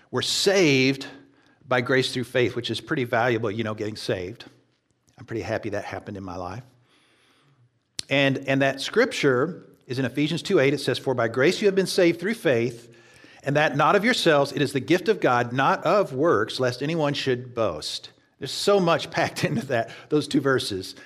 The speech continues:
And then we'll go to the next verse, uh, verse ten, in just a moment. Uh, it's really a three-verse, uh, chunk that is all part of one thought.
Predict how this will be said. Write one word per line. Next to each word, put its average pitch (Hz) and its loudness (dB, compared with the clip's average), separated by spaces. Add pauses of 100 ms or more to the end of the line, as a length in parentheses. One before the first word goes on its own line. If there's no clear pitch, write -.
(140)
And 123 -4
then 127 -2
we'll 131 2
go 135 2
to 131 4
the 113 -2 (180)
next 123 -2
verse, 117 -2
uh, 120 -2
verse 110 -4
ten, 117 -4
in 104 -10
just 104 -10
a 110 -12
moment. 117 -2 (680)
Uh, 107 -4
it's 110 -8
really 131 2
a 120 -2
three-verse, 123 -2 (540)
uh, 101 -2 (1300)
chunk 110 -4
that - -6 (120)
is 110 -10
all 123 2
part 123 0
of 113 -4
one 113 -4
thought. 95 -6